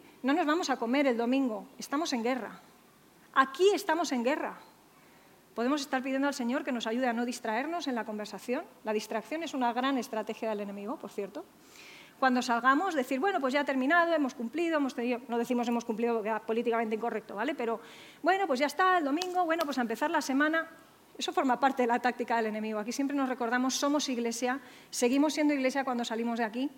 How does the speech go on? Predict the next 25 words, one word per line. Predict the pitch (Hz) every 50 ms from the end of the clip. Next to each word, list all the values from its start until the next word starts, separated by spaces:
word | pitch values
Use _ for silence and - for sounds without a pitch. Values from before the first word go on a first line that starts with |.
| - - - - - - - - - - - -
¿Veis | 214 - 330
que | - 440
estamos | - 349 320 330 277
en | 247 240
guerra? | 233 247 311 381 415 - - - - - - - _ - - _ _ -
¿Lo | 233 220
detectamos? | 214 208 233 220 - 269 277 320 392 - - - - - - - - -
Cuando | 269 269 269 254
vayamos | 262 262 269 330 392 403 370
mañana | 339 320 311 320 311
al | 311 302
trabajo, | - 285 277 302 294 - 339
¿de | 311 269
qué | - 302
manera | 302 311 302 277 247 247
vamos | 240 240 240 226 -
a | 233
ir | 220 220
preparados? | 220 214 - 208 208 208 202 226 330 339 - - - - - - - -
Bien, | 254 240 208 - -
consejo | - 254 247 - 370 359 381 359
táctico. | - 269 240 - - - 220 - 214 208 196 - - - - - - - _ -
¿Cómo | 370 381 392 392 392 381
tomamos | 339 294 311 311 320 311
decisiones? | 269 262 247 254 214 - - 262 233 202 196 185 185 - - -